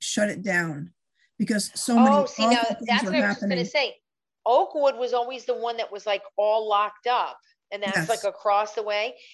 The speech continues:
Speaker 2: And the Pinewood one was always wide open. And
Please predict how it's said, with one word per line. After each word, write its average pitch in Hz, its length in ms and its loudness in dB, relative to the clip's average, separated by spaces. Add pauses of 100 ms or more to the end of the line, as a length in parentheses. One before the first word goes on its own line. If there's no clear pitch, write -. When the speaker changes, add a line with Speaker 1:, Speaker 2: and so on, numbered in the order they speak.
(180)
Speaker 2:
And 214 160 -2 (180)
the 214 200 2
Pinewood 277 520 2
one 196 300 0 (240)
was 240 140 0
always 247 280 0
wide 226 320 0
open. 277 260 -2
And 185 100 -8